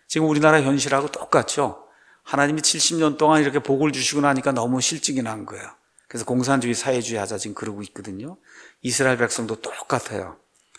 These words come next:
예. 이 여호수아와 그의 시대에 살던 장로들이 딱 죽고 나니까,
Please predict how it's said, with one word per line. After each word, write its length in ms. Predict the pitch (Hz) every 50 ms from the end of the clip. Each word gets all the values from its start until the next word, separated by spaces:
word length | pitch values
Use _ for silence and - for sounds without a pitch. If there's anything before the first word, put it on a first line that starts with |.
| _ _ _ _ _ -
예. 240 | 107 104 87 - - _ _ _ _ _ _
이 260 | - 127 127 123 123
여호수아와 920 | 113 117 123 131 131 131 117 - - 127 120 117 117 117 113 120 120 117 -
그의 260 | - - 123 117 113
시대에 360 | 104 - - 139 151 147 143
살던 340 | 139 139 139 135 131 135 135
장로들이 600 | - - - 127 135 131 127 123 135 120 127 -
딱 300 | - - - 123 - -
죽고 320 | - - 117 - - 151
나니까, 520 | 131 123 113 107 104 - - 113 98 90